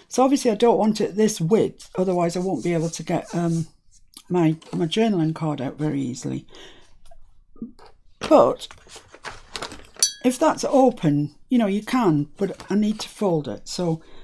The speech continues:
I'm gonna just put this against there, and I'm gonna say that I want it to come to about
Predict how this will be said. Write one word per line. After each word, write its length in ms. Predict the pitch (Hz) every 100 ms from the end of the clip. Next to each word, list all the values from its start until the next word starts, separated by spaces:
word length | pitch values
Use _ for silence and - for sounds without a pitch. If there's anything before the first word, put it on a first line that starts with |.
| - -
I'm 140 | 202
gonna 300 | 175 226 240 240 - - -
just 260 | - 262 -
put 140 | 277
this 300 | 220 214 - - -
against 540 | 170 240 247 247 -
there, 380 | 208 175 180 - -
and 100 | 185
I'm 120 | 180 180
gonna 240 | 214 220
say 280 | 214 180 170
that 160 | 165
I 40 | 165
want 420 | 170 208 220 214
it 120 | 156
to 100 | - -
come 260 | - 170
to 200 | 160 175
about 600 | 160 165 170 147 - -